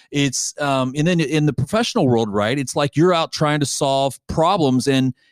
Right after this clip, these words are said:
and you get frustrated at those that are not allowing you to solve. And so that, you know, heightened energy draws you together and starts to build a little bit of a bond at a professional level. But as I look back in over, um, time, there is one group of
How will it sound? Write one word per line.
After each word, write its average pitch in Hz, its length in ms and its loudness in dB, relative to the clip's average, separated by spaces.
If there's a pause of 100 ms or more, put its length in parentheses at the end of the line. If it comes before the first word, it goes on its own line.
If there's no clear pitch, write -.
(100)
and 160 140 2
you 202 100 4
get 185 160 0
frustrated 156 720 0
at 147 180 0
those 156 400 2
that 151 160 2
are 151 120 2
not 147 240 2
allowing 147 340 2
you 151 80 2
to 147 60 2
solve. 156 240 -2
And 151 120 0
so 160 280 0 (480)
that, 190 400 -2 (480)
you 160 100 -2
know, 135 100 -2
heightened 160 480 -6
energy 135 600 -2 (640)
draws 151 460 0
you 147 100 0
together 135 440 2
and 139 100 0
starts 147 320 0
to 143 80 -2
build 135 220 2
a 135 40 2
little 135 240 2
bit 139 120 2
of 139 120 0
a 113 40 2
bond 131 380 0
at 127 100 0
a 131 60 0
professional 143 520 0
level. 127 240 2
But 147 160 0
as 147 160 0
I 151 80 2
look 208 240 0
back 175 280 -2
in 135 220 -4 (480)
over, 147 600 2 (220)
um, 120 300 -4
time, 160 420 -2
there 147 140 2
is 196 180 2
one 180 300 -2
group 151 340 2
of 127 100 -4